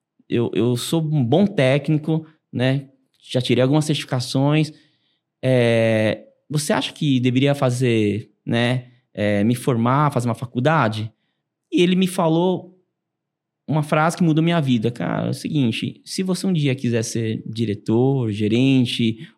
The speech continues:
e até me substituir o dia que eu sair daqui, você vai precisar ter formação, é, acadêmica, né?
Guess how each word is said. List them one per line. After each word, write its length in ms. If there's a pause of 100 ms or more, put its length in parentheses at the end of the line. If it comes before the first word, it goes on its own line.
(280)
e 240
até 240
me 100
substituir 600
o 20
dia 140
que 60
eu 40
sair 160
daqui, 560 (160)
você 160
vai 140
precisar 220
ter 100
formação, 760 (520)
é, 680
acadêmica, 840
né? 340